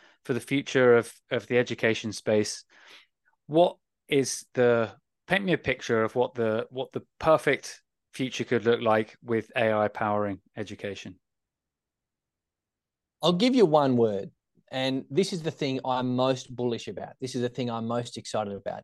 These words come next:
Speaker 2: The one big word, the big heavy lifting that A I will do, differentiation. Now, you might hear that and go, "What do you mean differentiation?"
Speaker 1: I, yeah,
Speaker 2: Differentiation
Speaker 1: that's exactly my reaction. Yeah, go ahead.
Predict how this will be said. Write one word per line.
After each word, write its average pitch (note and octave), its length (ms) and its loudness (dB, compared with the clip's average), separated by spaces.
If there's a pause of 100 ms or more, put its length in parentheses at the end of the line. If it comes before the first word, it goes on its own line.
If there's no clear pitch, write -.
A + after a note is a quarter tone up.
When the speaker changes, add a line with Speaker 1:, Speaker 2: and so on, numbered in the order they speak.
Speaker 2:
The B2 80 2
one E3+ 340 4
big D#3+ 300 2
word, C3+ 420 4 (360)
the C#3 80 2
big E3 520 2 (400)
heavy F3+ 600 0
lifting D3+ 520 -2
that B2+ 160 -6
A C3 40 -6
I B2+ 220 -4
will A#2+ 160 -2
do, C3 340 -2 (1120)
differentiation. C3 840 -2 (760)
Now, C#3+ 80 -2
you E3 140 4
might G3 220 6
hear F3+ 140 4
that D#3 100 2
and C3+ 80 -6
go, C3 120 2
"What F3 140 0
do A#3 80 -4
you G3 60 -6
mean F#3 220 -6
differentiation?" A#2+ 760 -6
Speaker 1:
I, A#2+ 220 2
yeah, A#2 140 4
Speaker 2:
Differentiation A3+ 220 6
Speaker 1:
that's G3+ 140 6
exactly D3 400 4
my C#3 160 6
reaction. A2 500 2
Yeah, C#3 360 0
go C3 160 0
ahead. B2+ 280 -4